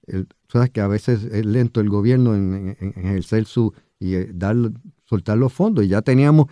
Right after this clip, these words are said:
el diseño todo hecho, necesitaba tener el dinero para poder darle firmar el contrato de que echaran a,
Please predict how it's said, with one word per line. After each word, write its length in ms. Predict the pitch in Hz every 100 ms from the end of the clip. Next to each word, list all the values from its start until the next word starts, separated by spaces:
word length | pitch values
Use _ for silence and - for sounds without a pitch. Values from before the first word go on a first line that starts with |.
| _
el 120 | - 95
diseño 500 | 92 117 147 147 110
todo 300 | 120 139 170
hecho, 260 | 156 151 - -
necesitaba 600 | 92 92 101 98 139 135 _
tener 260 | 120 117 127
el 100 | 156
dinero 400 | 165 131 185 208
para 220 | 110 104
poder 400 | - 98 135 143 -
darle 400 | 92 113 156 131 _ _ _
firmar 280 | 117 101 123
el 80 | 135
contrato 540 | 151 135 156 208 147
de 140 | 110
que 220 | - 104 101
echaran 400 | - 104 120 131
a, 260 | 135 117